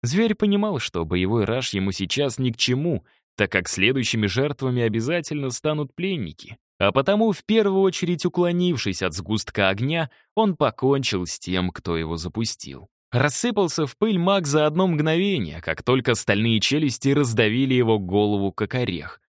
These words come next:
Хруст — и всё. За несколько секунд прохрустили остальные, оставив Ранда в гордом одиночестве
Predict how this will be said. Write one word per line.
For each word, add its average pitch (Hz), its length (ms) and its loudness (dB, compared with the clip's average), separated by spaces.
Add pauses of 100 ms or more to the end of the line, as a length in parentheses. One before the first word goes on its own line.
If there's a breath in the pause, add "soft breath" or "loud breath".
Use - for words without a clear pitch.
(200)
Хруст — 240 520 0 (300)
и 208 100 2
всё. 87 400 -4 (520)
За 143 160 4
несколько 214 500 0
секунд 190 520 -2
прохрустили 160 680 -2
остальные, 170 760 0
оставив 131 500 0
Ранда 143 380 2
в 110 80 0
гордом 143 440 2
одиночестве 104 840 0